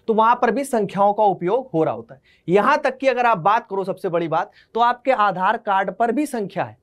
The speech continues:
मतलब कि आपकी पहचान भी एक संख्या के माध्यम से हो रही है। अगर आप आधार कार्ड पे लिखा नंबर देखेंगे तो सभी का आधार कार्ड का अलग-अलग नंबर होगा। अगर वो नंबर डाला जाता है तो आपकी पहचान हो जाती है, आपका पूरा एड्रेस आ जाता है,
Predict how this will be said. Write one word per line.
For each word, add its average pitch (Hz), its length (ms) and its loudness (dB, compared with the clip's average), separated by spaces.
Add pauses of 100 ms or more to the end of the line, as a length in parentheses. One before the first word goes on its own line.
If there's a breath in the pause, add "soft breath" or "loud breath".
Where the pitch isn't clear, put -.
मतलब 240 380 -2
कि 285 140 -2 (180)
आपकी 220 420 0
पहचान 208 560 0
भी 269 140 -4
एक 269 100 -6
संख्या 220 380 -4
के 269 140 -2
माध्यम 185 360 0
से 165 120 -6
हो 131 100 -2
रही 123 140 -6
है। 107 120 -18 (360 soft breath)
अगर 226 220 4
आप 247 220 2
आधार 226 360 2
कार्ड 240 260 0
पे 226 120 -4
लिखा 208 240 -4
नंबर 190 300 -4
देखेंगे 190 500 -6 (300 loud breath)
तो 214 60 -2
सभी 226 320 2
का 277 120 2
आधार 208 320 4
कार्ड 214 240 0
का 262 120 -4
अलग-अलग 208 520 0
नंबर 147 240 -6
होगा। 123 220 -12 (280 soft breath)
अगर 269 220 4
वो 277 120 2
नंबर 214 260 0
डाला 196 300 2
जाता 208 280 -2
है 240 80 -2
तो 240 100 -4
आपकी 202 280 0
पहचान 202 460 -2
हो 185 80 -4
जाती 147 260 -4
है, 208 60 2
आपका 196 180 -2
पूरा 196 300 0
एड्रेस 208 340 0
आ 170 80 2
जाता 160 280 -2
है, 202 100 -6